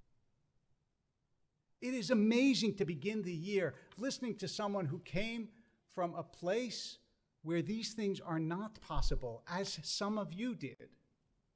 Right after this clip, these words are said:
And to live in a place where all these things can happen, where in ten years, this guy who came with nothing can run a company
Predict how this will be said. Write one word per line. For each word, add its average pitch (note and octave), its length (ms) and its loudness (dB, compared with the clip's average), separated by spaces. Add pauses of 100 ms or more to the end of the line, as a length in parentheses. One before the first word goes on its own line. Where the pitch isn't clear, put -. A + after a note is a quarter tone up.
(1300)
And D#3 160 -8
to D#3+ 100 -10
live F#3+ 260 -10
in G#3+ 80 -10
a F#3 60 -10
place F#3+ 420 -8
where E3+ 200 -12
all G3+ 280 -4
these G3 260 -8
things G3 280 -4
can E3+ 160 -6
happen, G3+ 400 -6
where F3 140 -6
in D3 200 -4
ten G#3 380 -10
years, A#3 560 -10 (2250)
this F3 180 -4
guy G#3+ 220 -2
who F3 120 -4
came F#3 260 -4
with D3 180 -4
nothing E3+ 520 0 (1300)
can D3+ 300 2
run G3 220 2
a A#2+ 40 0
company B3 640 0